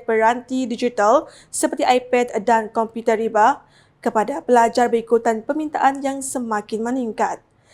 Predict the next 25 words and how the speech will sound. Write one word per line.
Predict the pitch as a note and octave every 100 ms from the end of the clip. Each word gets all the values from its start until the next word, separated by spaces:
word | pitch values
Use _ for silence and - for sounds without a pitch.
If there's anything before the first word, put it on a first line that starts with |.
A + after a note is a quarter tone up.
| _ -
Premier | A#3+ A#3
Sarawak, | A3+ A3+ A3 C4+ A#3+
Datuk | A3
Patinggi | A3 A3 A#3 A3+
Tan | A3 A3
Sri | - C4
Doktor | B3+ A#3 -
Abang | G#3+ A3
Abdul | A3 A3+
Rahman | A3
Zuhari | G#3+ G#3+ A3 A#3+
Tun | - B3 A3+
Datuk | G3
Abang | G#3 A3
Openg | A3 G#3+
berkata, | A3 A3+ A3+ A3 A3 D#4 - - -
hal | C#4 C#4
ini | C#4+ F4
berdasarkan | D4+ C#4 B3+ C4 B3+ C#4+ C#4+
maklum | C4 C4 A#3+
balas | A#3+ C4+ C#4
yang | C4+ B3+
diterima | B3 B3+ B3 B3 C4+ D#4
apabila | A#3+ B3 A#3+ A3+
permintaan | C#4 D4 C#4+ - C4 A3 D4